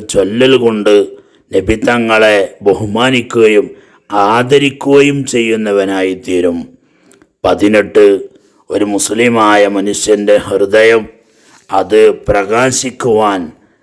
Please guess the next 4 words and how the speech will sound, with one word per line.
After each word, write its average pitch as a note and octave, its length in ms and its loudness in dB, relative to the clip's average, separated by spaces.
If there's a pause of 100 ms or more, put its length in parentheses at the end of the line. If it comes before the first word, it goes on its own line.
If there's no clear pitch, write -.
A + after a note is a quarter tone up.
(100)
കാരണമായി G2+ 760 0
തീരും. F#2 400 0 (800)
പത്തൊൻപതാമത്തെ B2 1120 -2
നേട്ടം A2 480 0